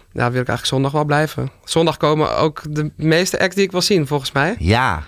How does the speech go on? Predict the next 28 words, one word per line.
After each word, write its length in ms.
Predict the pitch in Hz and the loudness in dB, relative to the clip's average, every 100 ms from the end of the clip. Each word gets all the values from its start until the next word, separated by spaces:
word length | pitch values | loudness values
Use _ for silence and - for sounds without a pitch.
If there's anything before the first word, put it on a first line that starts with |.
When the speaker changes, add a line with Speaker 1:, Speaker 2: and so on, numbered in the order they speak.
| - - - | -14 -20 -8
Speaker 1:
Eh, 320 | - 143 143 | -4 -2 2
Speaker 2:
Ja, 140 | 113 110 | 2 2
gaaf, 420 | - 147 139 139 | 2 2 0 2
hè? 180 | 113 180 | 0 0
Speaker 1:
denk 220 | 143 147 | -2 0
ik. 220 | 190 - | -2 -2
Speaker 2:
Even 180 | 110 - | -6 -2
kijken, 280 | 131 127 120 | -2 0 0
want, 180 | 113 | 2
ehm, 280 | 120 117 120 110 - - - | 2 0 0 -4 -12 -20 -8
ik 120 | 104 | -6
pak 200 | - 120 | -2 -2
eventjes, 520 | 120 - 113 117 107 - | -4 -4 -4 -4 -2 2
eh, 420 | 104 98 101 95 95 - - | 2 4 2 0 -4 -12 -12
het 140 | - 92 | -8 -2
lijstje 380 | 107 113 - | 0 0 -2
erbij. 540 | 87 85 113 90 104 165 - - - - - _ - - | -2 0 2 2 -2 -4 -10 -20 -20 -20 -20 _ -20 -10
Ik 180 | 78 82 | -8 -4
moet 160 | 87 | -4
soms, 340 | - 78 80 - | -4 -2 -2 -4
eh, 260 | 60 53 50 50 - 65 | -4 -2 -2 -4 -6 -8
ik 100 | - | -4
zit 220 | 95 87 | -4 0
alweer 280 | 85 85 82 | 0 2 2
met 140 | 85 | 2
mijn 140 | 82 80 | 2 2
hoofd 360 | 80 90 - | 2 0 -2
en, 140 | 67 | -2